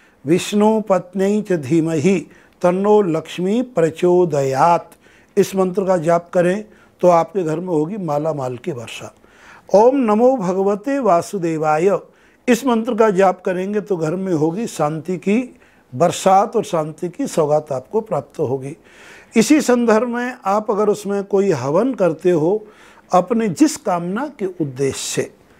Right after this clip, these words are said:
अगर अपने इष्टदेव के मंत्र से करेंगे तो इष्टदेव आपका सिद्ध होंगे और आप पर कृपा की वर्षा करेंगे। अनंत गुना फल देता है शनिवार के अंदर जब पुष्प नक्षत्र होता है और रविवार के दिन होता है तो और भी ज़्यादा उसकी महत्वता बढ़ जाती है।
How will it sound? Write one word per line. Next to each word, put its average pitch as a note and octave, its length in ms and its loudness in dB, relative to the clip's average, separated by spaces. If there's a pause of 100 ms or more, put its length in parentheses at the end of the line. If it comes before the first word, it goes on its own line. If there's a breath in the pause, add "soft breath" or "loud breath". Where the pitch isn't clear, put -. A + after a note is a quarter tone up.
(360 soft breath)
अगर G#3 220 6
अपने G#3+ 280 2
इष्टदेव G3+ 440 4
के A#3 80 -4
मंत्र G3 260 -8
से G#3+ 180 -2
करेंगे G3 360 -2
तो F#3 140 -6
इष्टदेव F3 400 0
आपका D#3+ 260 0
सिद्ध F3 240 -6
होंगे F#3 380 2 (420 soft breath)
और D#3 120 4
आप E3 140 2
पर F3+ 100 -6
कृपा F3 300 -2
की E3+ 100 -6
वर्षा F#3 300 -2
करेंगे। F3+ 400 -6 (520 soft breath)
अनंत C#4+ 340 4
गुना A#3+ 260 4
फल A3+ 220 0
देता A3 300 2
है A3+ 140 2
शनिवार G3 480 0 (100)
के G3+ 60 2
अंदर F#3 340 -2
जब F#3+ 220 -2
पुष्प F#3 220 -4
नक्षत्र F3+ 420 -4
होता F#3 260 2
है A3+ 220 0 (380 loud breath)
और G3+ 200 2
रविवार G3 540 2
के D4 140 -8
दिन C#4 180 -4
होता G#3 260 -4
है G#3 80 -4
तो A3 160 -2 (240)
और G3+ 140 2
भी F#3+ 140 -4
ज़्यादा D3+ 320 -4
उसकी E3 280 -8
महत्वता E3 500 -2
बढ़ E3+ 160 0
जाती C3+ 400 -4
है। A#2+ 140 -14